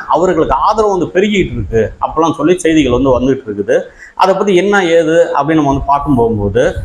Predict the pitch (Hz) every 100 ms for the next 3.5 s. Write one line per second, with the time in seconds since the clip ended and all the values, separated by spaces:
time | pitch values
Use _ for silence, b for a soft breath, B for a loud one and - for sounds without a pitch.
0 | B B - 175 220 214 165 139 160 156
1 | 151 127 107 127 110 104 123 160 135 156
2 | 165 190 175 160 - 196 151 196 190 160
3 | 123 104 104 101